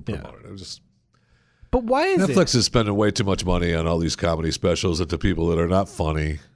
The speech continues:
Speaker 1: people that are lost, they're spending money on shows that are just waste of money. And so many good shows,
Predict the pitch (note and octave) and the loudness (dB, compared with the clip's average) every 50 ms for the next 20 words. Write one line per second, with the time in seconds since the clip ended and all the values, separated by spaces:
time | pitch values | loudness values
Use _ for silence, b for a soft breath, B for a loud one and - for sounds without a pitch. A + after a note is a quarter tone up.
0 | _ _ _ _ _ - B2 A#2+ G#2+ G#2+ G2+ F#2+ F2+ F2 E2 D#2+ D#2+ E2+ - - | _ _ _ _ _ 0 0 2 2 2 2 2 2 2 0 0 -2 -4 -6 -8
1 | F2 F2 F2+ F2 E2+ E2+ F2 E2 - G#2+ E2+ - - - B2+ A#2 A2 G2+ G#2 G#2 | -4 -2 0 0 2 2 0 0 0 -2 -4 -4 -2 -4 -4 -4 -4 -6 -6 -6
2 | G2+ G2+ F#2+ F2+ F2 - - - - G#2+ G2 F#2+ F#2+ F#2 F2+ E2 D#2 F2 F2 E2 | -6 -6 -4 -4 -2 -2 -2 0 2 2 2 2 2 2 0 0 0 -2 0 0
3 | E2 D#2+ F#2+ G2+ - - - - - _ _ _ - F#2+ F2+ F2+ F#2 F2+ E2 D2+ | 0 -2 -2 -2 -4 -4 -10 -14 -20 _ _ _ -10 -4 0 0 2 0 0 -2
4 | - F2+ D#2 D2+ D#2+ D#2+ D#2+ D#2+ D#2+ D2+ B B B B B A2+ G#2 - F3 E3 | -4 -6 -4 -2 -2 -2 0 -2 -2 -4 B B B B B -6 -2 0 0 2
5 | D3+ C3+ A#2+ G#2+ D3 D#3+ D#3+ B2+ - - C3+ A2 G#2+ A2 A2 G2 | 2 0 0 2 2 2 2 2 2 2 4 4 4 4 2 2